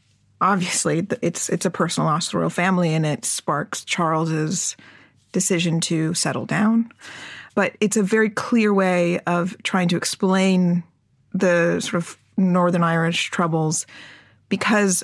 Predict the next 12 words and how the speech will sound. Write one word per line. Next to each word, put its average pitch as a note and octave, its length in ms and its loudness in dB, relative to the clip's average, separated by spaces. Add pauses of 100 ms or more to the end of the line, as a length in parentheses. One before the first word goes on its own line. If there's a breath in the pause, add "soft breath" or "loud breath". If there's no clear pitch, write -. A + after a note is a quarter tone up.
Mountbatten E3+ 540 0
is E3 100 -2
so E3 220 2
representative E3+ 880 -2
of E3 160 -2
the E3+ 80 0
British D#3+ 280 -2
military E3+ 680 0
and D#3 100 0
the D3 40 0
British - 260 -4
establishment D#3+ 600 -4